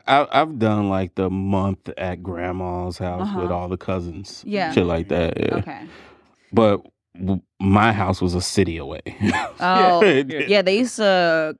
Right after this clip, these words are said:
Speaker 2: go to, 'cause I played sports, so I was always kind of in another state, or I was always traveling by myself. But my sister, she used to get to go stay at my uncle's house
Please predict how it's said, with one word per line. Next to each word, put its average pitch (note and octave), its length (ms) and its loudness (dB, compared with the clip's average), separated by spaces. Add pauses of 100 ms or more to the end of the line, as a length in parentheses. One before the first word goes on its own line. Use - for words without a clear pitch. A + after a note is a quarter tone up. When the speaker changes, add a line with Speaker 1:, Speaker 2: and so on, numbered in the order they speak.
Speaker 2:
go F3+ 260 4
to, E3 480 -2
'cause F#3+ 180 -2
I G3+ 120 4
played G3 320 0
sports, D#3+ 400 -2
so E3 80 0
I D#3 80 2
was F3 100 -2
always D#3 460 0
kind D3+ 240 -2
of C#3+ 100 -6
in D#3 220 -2
another D3 260 -4
state, G3+ 480 2
or F3 60 6
I E3 100 6
was F3 140 2
always F3 160 2
traveling E3 340 0
by D#3 100 2
myself. D3+ 460 -2
But D#3+ 120 -4
my D#3+ 100 0
sister, G#3+ 420 -4
she A3 160 -4
used A3+ 200 -2
to G3+ 40 -4
get F#3+ 140 -2
to F#3+ 60 -8
go F3 100 0
stay F#3 180 -2
at - 80 -2
my D3 140 -4
uncle's G#3 340 0
house - 400 -8